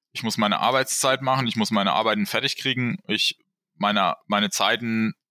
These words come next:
erfasse ich auf verschiedene Projekte.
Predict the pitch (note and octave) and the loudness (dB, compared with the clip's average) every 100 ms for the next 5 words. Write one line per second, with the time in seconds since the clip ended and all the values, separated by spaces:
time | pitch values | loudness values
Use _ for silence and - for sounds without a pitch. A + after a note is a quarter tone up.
0 | _ _ _ _ _ G#2 - A2+ A#2 A#2+ | _ _ _ _ _ -4 -2 -2 0 0
1 | G#2+ - - _ _ - G#2 - - G#2+ | 0 -2 -6 _ _ -4 -2 -2 -8 -6
2 | - A2+ G#2 - G2+ B2+ - E3+ | -4 0 0 0 0 0 -2 -6